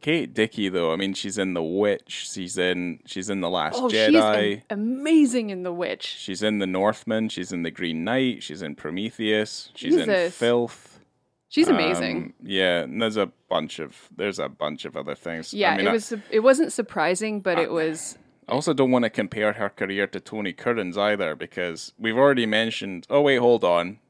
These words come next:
Speaker 1: Tony Curran. So, he's in, uh, Thor: The Dark World, Gladiator, X-Men First Class, Tintin, the Spielberg one, Blade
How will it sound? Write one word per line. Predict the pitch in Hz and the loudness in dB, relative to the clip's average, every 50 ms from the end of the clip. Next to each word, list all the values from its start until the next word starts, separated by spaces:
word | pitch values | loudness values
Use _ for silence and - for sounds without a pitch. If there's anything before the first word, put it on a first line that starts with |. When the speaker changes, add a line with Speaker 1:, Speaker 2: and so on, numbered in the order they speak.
| _ _ | _ _
Speaker 1:
Tony | - - 110 113 110 104 | -8 -6 -4 -2 -2 -4
Curran. | - - 95 82 76 67 60 60 - | -2 -2 -2 -2 -2 -4 -6 -8 -8
So, | - - 143 135 107 78 - _ _ _ - | 0 4 6 6 6 4 2 _ _ _ -20
he's | - 120 117 117 117 110 104 | -12 -6 -4 -2 -2 0 2
in, | 110 107 104 101 101 98 | 2 2 2 0 0 0
uh, | 95 95 90 85 80 - - _ _ _ _ _ _ | 0 0 0 -2 -4 -6 -10 _ _ _ _ _ _
Thor: | - - 127 117 123 131 135 | -6 -2 0 2 4 4 2
The | 123 104 | 2 0
Dark | 92 98 90 85 80 - - - | 0 2 2 2 0 -2 -4 -2
World, | 95 104 117 139 180 220 208 135 | 0 2 2 2 0 -2 -6 -6
Gladiator, | - 104 95 92 90 92 95 95 101 98 92 90 143 185 202 190 - - | 0 2 2 2 2 2 0 0 0 0 0 0 0 0 -2 -2 -6 -2
X-Men | - 101 92 - - 110 104 98 90 | -2 -2 -2 -2 -2 -2 -2 -2 -2
First | - - 98 92 - - | -2 -2 -2 -2 -2 -6
Class, | - - 101 101 107 120 135 143 - - - - _ | -4 0 2 2 2 0 -2 -6 -12 -18 -20 -20 _
Tintin, | - - - 131 139 165 165 - - 104 92 95 117 160 180 - _ - | -20 -6 -4 -2 -2 -2 -4 -2 -2 -2 -2 -2 -4 -6 -8 -12 _ -8
the | - 87 78 | -6 -6 -6
Spielberg | - - - 110 135 156 143 131 95 85 80 69 | -8 -8 -4 -2 -2 -2 -2 -2 -2 -4 -4 -6
one, | 76 73 76 87 104 123 143 - _ _ _ _ _ _ _ _ _ _ _ _ _ _ | -8 -8 -6 -6 -6 -6 -8 -10 _ _ _ _ _ _ _ _ _ _ _ _ _ _
Blade | - 87 90 95 113 156 190 190 190 175 | -10 -8 -6 -6 -4 -4 -4 -4 -6 -6